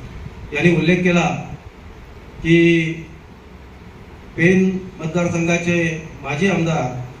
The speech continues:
सन्माननीय धैर्यशीलदादा पाटील अगदी अल्प कालावधीमध्ये त्यांना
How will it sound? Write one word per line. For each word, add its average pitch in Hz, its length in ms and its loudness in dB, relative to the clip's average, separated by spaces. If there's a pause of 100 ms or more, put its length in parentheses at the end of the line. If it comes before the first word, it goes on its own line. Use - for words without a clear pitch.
(140)
सन्माननीय 180 500 4 (260)
धैर्यशीलदादा 170 540 0
पाटील 156 420 -4 (1160)
अगदी 175 320 4 (2500)
अल्प 185 240 6
कालावधीमध्ये 196 800 4 (600)
त्यांना 185 260 0